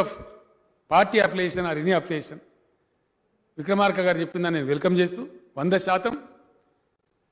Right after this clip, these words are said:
మొన్ననే ఒక ఆయన నాతో అనవద్దు, నేను కోపానికి వచ్చిన అధ్యక్ష. "సార్, ఈ స్కీమ్ పెట్టుకున్న వాళ్ళందరూ కేసీఆర్ బొమ్మ పెట్టుకొని ఇట్లా అన్నా." అరే, ఒక ఆయన "కేసీఆర్ ఇష్టం ఉండదా, ఇయ్యవా?" అని కోపానికి వచ్చిన నేనే.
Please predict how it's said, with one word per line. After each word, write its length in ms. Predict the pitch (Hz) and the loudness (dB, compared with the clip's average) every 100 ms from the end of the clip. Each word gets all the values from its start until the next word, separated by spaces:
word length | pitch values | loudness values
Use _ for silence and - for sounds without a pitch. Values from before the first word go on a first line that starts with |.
| _ _ _ | _ _ _
మొన్ననే 260 | 170 220 240 | 0 2 4
ఒక 60 | 214 | 4
ఆయన 100 | 220 214 | 4 4
నాతో 140 | 208 196 | 2 2
అనవద్దు, 220 | 196 208 | 0 0
నేను 120 | 196 180 | -2 0
కోపానికి 280 | 190 202 175 | 0 0 -2
వచ్చిన 140 | 170 147 | -6 -8
అధ్యక్ష. 200 | 131 - - _ _ _ _ _ _ _ _ _ _ _ _ _ _ _ _ _ _ _ | -8 -12 -20 _ _ _ _ _ _ _ _ _ _ _ _ _ _ _ _ _ _ _
"సార్, 160 | 175 202 | 4 4
ఈ 20 | 202 | 2
స్కీమ్ 200 | - 202 196 | -2 -2 -2
పెట్టుకున్న 240 | 190 202 | -2 0
వాళ్ళందరూ 300 | 190 185 190 185 | 0 2 0 0
కేసీఆర్ 320 | 185 185 180 175 | -4 0 0 0
బొమ్మ 140 | 180 | 2
పెట్టుకొని 240 | 180 180 180 | 2 2 0
ఇట్లా 100 | 180 185 | 0 -4
అన్నా." 120 | 185 185 - - | -6 -8 -18 0
అరే, 80 | 180 | 4
ఒక 60 | 180 | 4
ఆయన 100 | 185 180 | 2 -2
"కేసీఆర్ 300 | 180 185 180 | -4 -2 -2
ఇష్టం 140 | 156 185 | -2 -2
ఉండదా, 160 | 165 156 147 | 2 2 2
ఇయ్యవా?" 220 | 156 180 - - - _ _ _ _ _ _ _ _ _ _ | 0 0 -4 -20 -20 _ _ _ _ _ _ _ _ _ _
అని 100 | 180 196 | -4 2
కోపానికి 300 | 214 247 214 | 4 6 6
వచ్చిన 160 | 196 175 | 2 -2
నేనే. 180 | 165 | -2